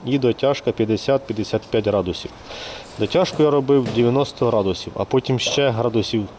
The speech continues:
десять-п'ятнадцять. Тому що п'ятдесят градусів — це, ну, дуже-дуже легко.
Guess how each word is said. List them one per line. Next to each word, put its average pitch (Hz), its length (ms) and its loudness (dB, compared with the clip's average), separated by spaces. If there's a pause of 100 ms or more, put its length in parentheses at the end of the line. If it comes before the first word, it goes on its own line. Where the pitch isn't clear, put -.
(160)
десять-п'ятнадцять. 101 960 -2 (240)
Тому 113 200 2
що 117 260 0 (920)
п'ятдесят 127 360 2
градусів — 139 300 2
це, 127 100 -2 (120)
ну, 175 260 0 (300)
дуже-дуже 123 840 2 (140)
легко. 110 540 0